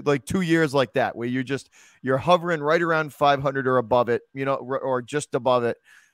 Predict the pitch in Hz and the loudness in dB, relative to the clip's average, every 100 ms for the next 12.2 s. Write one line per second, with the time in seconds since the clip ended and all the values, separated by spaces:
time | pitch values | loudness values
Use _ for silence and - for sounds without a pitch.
0 | _ _ 123 127 120 107 98 - _ _ | _ _ 0 2 2 -2 -8 -18 _ _
1 | _ _ _ _ _ _ _ - 147 147 | _ _ _ _ _ _ _ -4 -4 0
2 | 151 143 - - 147 147 - 131 123 117 | -2 -2 -6 -4 -4 -2 0 2 2 0
3 | _ _ _ _ _ _ _ - 139 135 | _ _ _ _ _ _ _ -16 -14 0
4 | 175 202 185 170 127 101 80 - _ - | 2 6 4 4 0 -2 -4 -10 _ 0
5 | 143 - _ _ _ _ - - - 165 | 0 0 _ _ _ _ -18 -16 -6 -4
6 | 139 175 170 - 175 220 - 220 208 - | -4 -4 -4 0 2 2 2 2 2 0
7 | 156 170 180 180 196 - 143 139 160 - | 0 2 4 4 0 -2 -6 -4 -4 -6
8 | - 175 - 151 180 208 190 147 139 127 | -4 -4 -2 -4 -4 -8 -6 -2 0 0
9 | 131 143 160 - 151 175 170 113 - 95 | -4 -4 -4 -4 -4 -4 -6 -10 -12 -12
10 | 113 131 302 - 127 113 95 92 82 _ | 0 0 0 -4 -6 -4 -4 -8 -10 _
11 | _ _ - 185 185 160 135 - 127 131 | _ _ -2 -2 0 -4 -4 0 0 0
12 | 139 127 | -4 -6